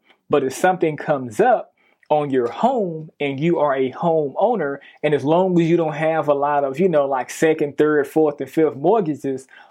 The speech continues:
or whatnot like that on your home, you'll always be able to have that positive liquid cash flow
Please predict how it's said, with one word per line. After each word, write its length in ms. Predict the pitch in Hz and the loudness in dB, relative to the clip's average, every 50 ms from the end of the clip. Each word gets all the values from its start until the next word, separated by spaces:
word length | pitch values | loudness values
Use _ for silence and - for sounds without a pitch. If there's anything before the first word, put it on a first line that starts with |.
| - | -2
or 120 | 135 139 139 | -2 0 2
whatnot 520 | 135 151 143 135 135 139 135 127 127 131 | 2 2 0 0 0 0 0 0 0 0
like 260 | 135 131 123 127 - | -2 -2 -2 -2 0
that 320 | - 220 220 180 - - _ _ _ _ _ _ _ - | 2 2 2 2 0 -4 _ _ _ _ _ _ _ 0
on 240 | 160 170 170 165 | 0 0 0 0
your 200 | 156 143 139 131 | 0 0 0 -2
home, 480 | - - 196 214 208 175 160 160 160 156 _ _ _ - | -2 -2 -2 -2 -2 -4 -6 -8 -12 -14 _ _ _ -2
you'll 220 | 156 165 165 160 160 | 2 2 2 2 2
always 440 | 175 190 190 185 180 180 165 - 160 | 2 2 2 2 2 2 0 0 0
be 160 | 147 160 165 | 2 2 2
able 140 | 160 147 147 | 2 0 -2
to 40 | |
have 320 | 143 139 165 165 165 160 147 | -4 0 2 0 2 2 2
that 220 | 151 139 - - | 0 0 -2 -2
positive 580 | - - 175 175 175 151 156 147 151 143 - - | -2 0 2 2 2 0 0 -2 -2 -2 -2 -4
liquid 540 | 127 131 156 170 165 165 151 147 135 135 - | -2 0 2 2 0 0 -2 -6 -6 -6 -4
cash 380 | - 180 196 202 190 165 - | -2 -2 0 0 -2 -4 -4
flow 340 | - 143 135 120 107 - | -4 -4 -4 -4 -6 -8